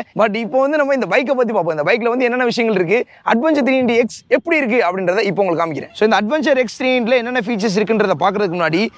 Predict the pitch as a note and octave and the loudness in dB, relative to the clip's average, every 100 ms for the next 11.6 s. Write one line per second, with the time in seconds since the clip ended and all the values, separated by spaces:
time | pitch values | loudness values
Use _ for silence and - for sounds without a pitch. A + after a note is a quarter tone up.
0 | - - - C#4+ C#4 C#4+ D4 A#3 G#3+ A#3+ | -20 -16 0 2 4 2 0 -2 0 -2
1 | G3+ G#3 G3+ A#3+ - - - A#3 C#4+ B3 | 0 0 0 -2 -8 -8 0 2 2 0
2 | B3 E3+ G#3+ A#3 G3 E3+ F#3+ E3+ F3 - | -4 -4 -2 -2 -4 0 0 0 -2 -4
3 | D3+ - F3+ G3+ E3 F3 F#3 - D3 D3 | -6 -4 0 0 0 -2 -2 -6 -6 -2
4 | G3 C4 G#3+ G#3+ G3 C#4+ D#4 C#4 B3+ A3+ | 0 2 2 2 0 0 0 2 2 0
5 | A3+ B3 A#3 A3 A#3+ B3 A3 G#3 E3+ F#3+ | -2 0 0 0 2 0 2 -2 0 0
6 | A#3+ G#3+ G3+ F#3+ F3 F#3 A#3 - - F#3+ | 0 0 -4 -2 0 0 -2 -6 -2 0
7 | G#3+ A3+ G#3 F3 F3+ F3 G3 - C#3 F3+ | 2 2 0 0 0 0 -2 -4 -4 -4
8 | C#3+ B2 - F#3+ A3 D4 B3+ A#3 D#4 B3+ | -4 -8 -10 -4 0 2 0 -2 -6 -4
9 | A#3 G#3+ C4 B3 A3+ A#3 G3+ G3 - - | -6 -2 0 0 0 0 0 -2 -4 -10
10 | - _ D3+ D#3+ A3 G#3 G3+ B3+ C#4+ - | -12 _ -4 0 0 0 -2 -4 -4 0
11 | C#4 A#3 F3+ A3 - | 0 0 -4 -6 -4